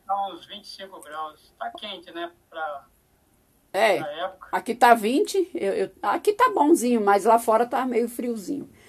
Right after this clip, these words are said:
Speaker 2: Alaécio
Speaker 1: É.
Speaker 2: Grilo, e aí, o que que você acha desse encontro? É a primeira notícia que eu falei aqui, an-, pra ver se você conseguia chegar.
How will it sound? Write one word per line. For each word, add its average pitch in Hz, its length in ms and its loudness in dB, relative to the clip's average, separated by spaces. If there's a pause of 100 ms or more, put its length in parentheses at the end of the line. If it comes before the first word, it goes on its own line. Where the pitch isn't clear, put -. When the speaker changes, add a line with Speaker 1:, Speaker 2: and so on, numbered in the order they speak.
(280)
Speaker 2:
Alaécio 277 420 6
Speaker 1:
É. 247 40 0
Speaker 2:
Grilo, 302 340 6
e 285 100 6
aí, 294 180 8
o 254 40 -10
que 285 120 4
que - 100 -8
você 339 160 4
acha 254 360 6
desse 233 340 4
encontro? 240 720 2 (480)
É - 60 0
a - 60 2
primeira 240 400 4
notícia 233 420 0
que - 100 -2
eu 208 60 0
falei 208 340 2
aqui, 202 360 2
an-, 190 180 4 (160)
pra 185 180 -2
ver 165 200 -6
se - 100 -12
você 180 220 -8
conseguia 175 420 -4
chegar. 185 460 -4